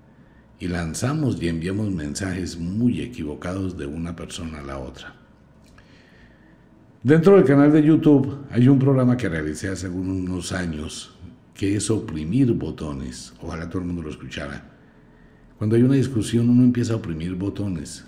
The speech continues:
en la otra persona, a sacarle cosas del pasado, a insinuar cosas, a ser cruel, a decir cosas. Las relaciones comienzan a ser tormentosas, tóxicas.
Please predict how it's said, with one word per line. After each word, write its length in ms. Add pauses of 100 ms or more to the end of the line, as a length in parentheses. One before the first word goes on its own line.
(140)
en 160
la 140
otra 260
persona, 840
a 120
sacarle 520
cosas 340
del 160
pasado, 680 (540)
a 120
insinuar 580
cosas, 520
a 80
ser 300
cruel, 520
a 100
decir 420
cosas. 600 (1800)
Las 140
relaciones 460
comienzan 840 (140)
a 100
ser 460
tormentosas, 1160
tóxicas. 880